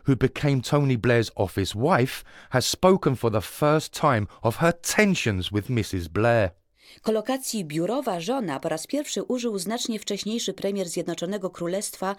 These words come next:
Speaker 2: William Gladstone. Jego zdaniem minister i sekretarka powinni rozumieć się znakomicie,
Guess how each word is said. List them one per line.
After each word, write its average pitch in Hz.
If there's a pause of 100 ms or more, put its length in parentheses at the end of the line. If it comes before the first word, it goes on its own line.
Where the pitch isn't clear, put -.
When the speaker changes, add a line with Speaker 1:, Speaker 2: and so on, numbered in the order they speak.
(200)
Speaker 2:
William 190
Gladstone. 156 (500)
Jego 233
zdaniem 196
minister 185
i 147
sekretarka 160
powinni 233
rozumieć 202
się 180
znakomicie, 165